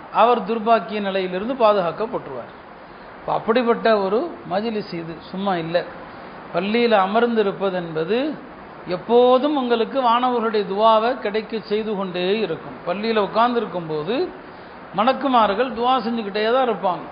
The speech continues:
அந்த மாதிரியான ஒரு வாய்ப்பு தான் இஅ்திகாஃப். அதனால ரமதானுடைய இந்த கடைசி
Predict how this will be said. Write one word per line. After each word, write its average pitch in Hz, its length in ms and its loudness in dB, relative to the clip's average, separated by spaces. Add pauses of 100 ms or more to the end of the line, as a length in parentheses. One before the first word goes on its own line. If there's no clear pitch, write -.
(680)
அந்த 226 280 2
மாதிரியான 233 680 2
ஒரு 226 140 2
வாய்ப்பு 208 420 2
தான் 254 140 -2
இஅ்திகாஃப். 190 580 -4 (220)
அதனால 185 420 4
ரமதானுடைய 185 680 2
இந்த 170 220 -4
கடைசி 202 580 -6